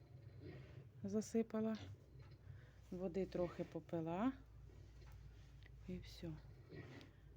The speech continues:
І лежить моя дівчинка. Ну, всю ніч вона не спала, всю ніч вона греблася, затулювала всі дирки, прибирала в клітки, хазяйнувала, в общем.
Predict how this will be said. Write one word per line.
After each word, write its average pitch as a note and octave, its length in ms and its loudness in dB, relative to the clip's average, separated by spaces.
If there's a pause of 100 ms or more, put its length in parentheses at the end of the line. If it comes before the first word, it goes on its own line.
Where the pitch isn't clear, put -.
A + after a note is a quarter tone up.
(120)
І G3 100 2
лежить F#3 400 6
моя E3 240 4
дівчинка. E3 680 -2 (1200)
Ну, G3+ 220 10
всю G3 280 6
ніч G3+ 340 6
вона F#3 300 6
не F3+ 140 6
спала, E3+ 440 4
всю E3 320 4
ніч F3 220 6
вона E3 240 8
греблася, E3 680 6
затулювала E3 680 6
всі D#3 240 4
дирки, F3+ 600 8 (1500)
прибирала E3+ 600 10
в D3+ 140 2
клітки, F3 760 6 (300)
хазяйнувала, E3+ 680 4
в D3 100 -4
общем. D3+ 340 -4